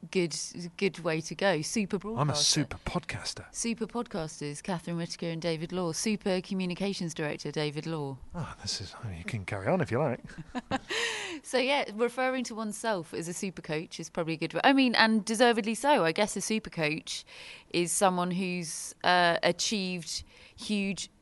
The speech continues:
Speaker 1: success of their own. I guess reaching a Grand Slam final probably qualifies you as a super coach. So, quite right. Santiago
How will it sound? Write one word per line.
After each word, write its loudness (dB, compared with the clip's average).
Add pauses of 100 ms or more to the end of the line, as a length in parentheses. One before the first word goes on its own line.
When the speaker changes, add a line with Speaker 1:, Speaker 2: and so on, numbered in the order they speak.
Speaker 1:
success 0
of -2
their 4
own. 0
I 2
guess -6
reaching -4
a -6
Grand -6
Slam -4
final -2
probably -2
qualifies -4
you -4
as -6
a -8
super -8
coach. -6
So, -4 (640)
quite 2
right. 6
Santiago 0